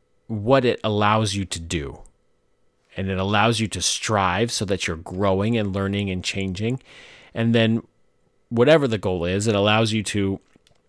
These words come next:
it, it enables you to do the things with your family that you need to,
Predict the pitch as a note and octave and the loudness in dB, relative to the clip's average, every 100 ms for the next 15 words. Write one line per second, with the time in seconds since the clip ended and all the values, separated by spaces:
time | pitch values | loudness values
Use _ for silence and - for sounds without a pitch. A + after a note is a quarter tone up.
0 | _ _ _ - - - A#2 - B2 A#2 | _ _ _ -20 -12 -2 -2 0 2 2
1 | G#2 G#2+ B2 G#2+ G2 F2+ F2+ E2 _ - | 4 4 4 4 0 -2 -6 -8 _ -12
2 | - G2 G#2 A2+ G#2 G2+ - G#2 F2 F2 | -10 -8 0 0 2 -2 -2 -2 -2 -6
3 | D#2+ - - B2+ C3 G#2+ F#2+ F#2 D#2+ F2+ | -8 -12 -4 0 2 0 -2 -4 -4 -6
4 | F2+ F2+ - C#2+ | -4 -6 -8 -12